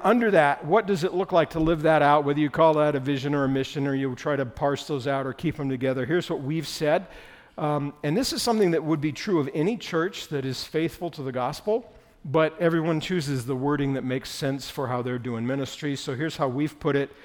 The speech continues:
Our mission is to partner with Jesus in offering our community and the world a better story and a better family modeled on Christ's redeeming love.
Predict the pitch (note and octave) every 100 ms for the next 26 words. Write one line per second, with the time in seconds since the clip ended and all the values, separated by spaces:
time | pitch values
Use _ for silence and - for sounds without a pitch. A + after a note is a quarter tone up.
0 | - - E3 E3+ F3+ - E3 D3+ - C3+
1 | D#3+ F3 F3+ D3 C#3+ G#2 B2+ C3+ A2+ F3
2 | - - _ - - - - C#3+ C#3+ D3
3 | E3+ D3 C3+ C3 - C3+ C#3+ D#3 D#3 G3+
4 | G3 D3 C3+ B2+ A#2+ D3 D#3+ B2 B2+ E3+
5 | - _ _ - A#2 C#3 C#3+ - - G#3+
6 | E3 B2 C3 D#3 - _ - _ C3 B2
7 | A#2 D#3+ D#3+ D3+ - F#3+ F#3+ C#3+ A2+ A2+
8 | D3+ - _ _ _ _ B2 B2 D3 D#3
9 | D3 D3 D3 - C3 B2+ - C3+ A#2+ A#2
10 | B2+ D3+ F#3 A#2+ -